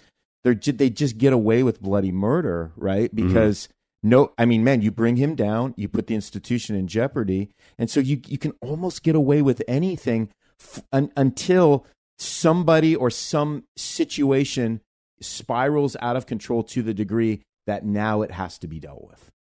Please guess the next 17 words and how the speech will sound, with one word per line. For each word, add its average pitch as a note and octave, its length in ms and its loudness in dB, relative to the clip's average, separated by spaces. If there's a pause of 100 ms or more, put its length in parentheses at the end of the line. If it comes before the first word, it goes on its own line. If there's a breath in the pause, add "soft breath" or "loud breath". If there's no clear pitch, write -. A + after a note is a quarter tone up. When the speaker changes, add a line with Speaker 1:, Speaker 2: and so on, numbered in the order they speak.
(120)
Speaker 1:
Right? - 120 -2
Speaker 2:
Well, B2 320 6
well, B2 200 8
yeah, A#2+ 300 8
or A#2+ 520 6
unless G#2 920 2 (580)
the A2 140 2
calculus G#2+ 680 2
is, F#2 600 0 (760)
can A2+ 140 4
we A2+ 120 6
make G#2+ 240 4
this A2+ 180 2
guy G2+ 220 4
the F2+ 100 -2
fall G2 320 2
guy F2 360 0